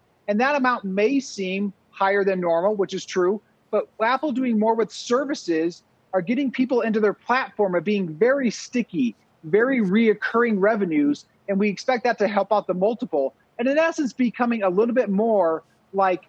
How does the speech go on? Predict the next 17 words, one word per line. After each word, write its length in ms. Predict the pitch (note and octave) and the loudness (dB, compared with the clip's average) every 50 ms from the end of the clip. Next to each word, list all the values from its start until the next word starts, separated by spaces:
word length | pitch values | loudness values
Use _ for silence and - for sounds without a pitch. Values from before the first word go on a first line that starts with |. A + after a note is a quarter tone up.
| _ _ | _ _
consumer 760 | - G3 F#3+ D#3 - - - B3+ B3+ A#3+ A3+ A#3 A#3 A3+ G3+ - _ _ _ D#3+ | -10 -10 -10 -10 -12 -10 -6 -4 -2 0 0 0 0 -2 -4 -6 _ _ _ -4
growth 260 | D#3 F3+ G3 G3 F#3+ - | -2 0 2 2 0 -2
staples, 540 | - - G#3+ G#3 A3+ G#3+ - F#3 E3+ - | -2 0 0 0 2 0 -2 -2 -2 0
where 200 | F3+ F#3+ F#3 F#3 | -2 -2 0 0
you 180 | G3 G3 G3 G3 | 0 0 0 -2
gotta 380 | E3 - G#3 G#3+ A#3+ C4 C4 A3+ | 0 0 0 0 0 0 -2 -4
have 340 | - - G#3+ A3 A3+ A3 | -4 -4 -2 -2 -2 -2
these 200 | G3 A3+ G#3 E3+ | -2 -4 -4 -4
items 420 | G3+ F#3+ G#3 A#3+ B3 A3+ G3+ F3 - | -2 -2 -2 -2 -2 -4 -8 -8 -10
to 100 | - E3+ | -12 -10
continue 540 | - - F3 - - - G3+ G3+ G#3 G#3 G3 | -10 -10 -10 -8 -6 -4 -2 0 0 0 -2
to, 320 | - - F#3+ F#3 F3 - _ _ _ _ _ - | -2 0 0 0 0 0 _ _ _ _ _ -2
uh, 100 | F3 F3 - | -2 -2 0
enjoy 420 | F#3+ F3+ E3+ D3 F#3 G3 G#3+ G#3+ G3+ | -2 -4 -4 0 2 2 4 4 4
life 280 | F#3 F3+ F#3 F#3+ F#3 | 2 2 0 0 -2
and 120 | G3 F#3 - | -6 -8 -8
succeed. 420 | - - - - C#4 C4 F3 | -8 -8 -4 -4 -2 -2 -2